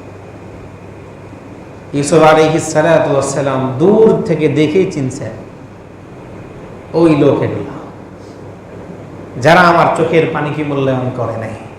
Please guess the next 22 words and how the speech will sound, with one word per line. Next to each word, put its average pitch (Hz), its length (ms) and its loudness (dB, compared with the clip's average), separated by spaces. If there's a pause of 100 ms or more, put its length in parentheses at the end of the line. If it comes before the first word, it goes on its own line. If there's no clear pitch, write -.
(2000)
যারা 175 220 6
আমার 196 340 4 (200)
মাসুম 180 680 2
বাচ্চার 208 400 4 (200)
কান্না 226 500 2
যাদের 165 400 4
দিলে 185 380 4
আঘাত 170 360 4 (100)
করে 196 180 2
নাই, 170 280 -2
তারা 151 160 2
আসছে। - 340 -2 (1900)
দুর্ভিক্ষ 185 580 6
ছিল 170 220 2
সাত 160 540 0
বছর। 139 320 2 (1040)
প্রথম 190 380 4
বছর 190 580 4
মিশরের 185 420 2
মানুষের 180 500 2
কাছে 139 420 -2
যত 175 280 4